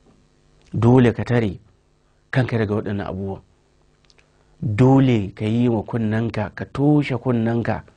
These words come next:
daga jin waɗannan abubuwa. Saboda haka, kamar mu, ƙasashenmu, ƙasashe ne za a ga wanda bakin gwargwado, al'umma ce mai son addini.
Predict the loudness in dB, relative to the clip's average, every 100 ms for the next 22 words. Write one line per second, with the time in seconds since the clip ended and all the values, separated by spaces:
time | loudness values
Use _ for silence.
0 | _ -4 -2 0 0 -2 -2 -4 -6 -6
1 | -6 -10 _ _ _ _ _ _ _ _
2 | _ _ _ _ -20 _ _ 2 4 6
3 | 4 2 2 2 2 2 0 -6 _ _
4 | _ _ _ _ _ -2 0 0 0 0
5 | -2 -6 _ -8 -4 -2 0 0 2 2
6 | 2 2 2 2 -2 -2 0 0 0 -2
7 | -2 -10 _ _ _ _ _ _ _ _
8 | _ _ _ 0 2 2 2 0 -2 0
9 | -2 -2 -4 -4 -4